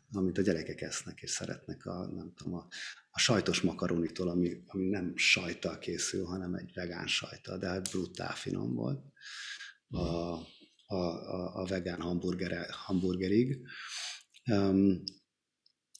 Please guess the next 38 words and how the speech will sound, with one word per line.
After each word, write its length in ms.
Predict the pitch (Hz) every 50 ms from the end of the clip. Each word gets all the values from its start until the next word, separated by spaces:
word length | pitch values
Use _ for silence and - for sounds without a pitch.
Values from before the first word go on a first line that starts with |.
| - -
meg 160 | 107 107 -
a 100 | 95 90
bolonyai 440 | 92 98 95 92 95 92 87 90 90
tésztáig, 680 | 90 98 92 90 90 - - 101 87 87 90 90 98 101
ami, 240 | 95 85 90 90 90 90 90 90 - - _ _ - _
ami 220 | - 92 87 90 87
megint 300 | 87 85 82 85 85 85
csak 220 | - 98 87 -
nem 420 | 92 85 82 82 85 85 - - - - - - - - -
darált 380 | - 92 87 82 80 80 82 -
hússal 500 | - - - - - - 98 87 82 98
készül, 440 | - 92 87 - - - - 92
de 120 | 85 92 95
ugyanúgy 520 | 87 107 104 - - 92 82 87 90 87 -
néz 300 | - 90 87 85 - -
ki, 140 | - - 92
és, 300 | 90 85 - - - 90 85 78 -
és 120 | 82 -
az 80 | - 87
íze 240 | 92 92 87 90 85
is 120 | 82 -
nagyon 240 | - 101 92 92 82
hasonló. 600 | 85 85 - - - 98 101 120 139 156 143 - - - - - - - - - - - - - - - - - - _
De 180 | _ 110 110 113
hát 200 | 113 117 110 -
a, 180 | 110 113 - -
a 40 |
nagyoknál 420 | 123 127 131 123 120 104 - 127 117
nagyon 200 | 117 110 98 90
bevágottak 600 | 92 90 90 87 85 85 90 87 - 92 85 -
a 40 | 87
kicsik, 380 | - 90 85 - 101 - -
mert 220 | - 95 90 - -
tényleg 480 | - 92 82 80 80 80 - - - -
szenzációs 600 | - - - 90 87 87 85 80 - - 87 -
ilyen 120 | 95 87 -
kajákat 320 | - - 87 - - -
hoztak. 400 | - - - - - 139 151 -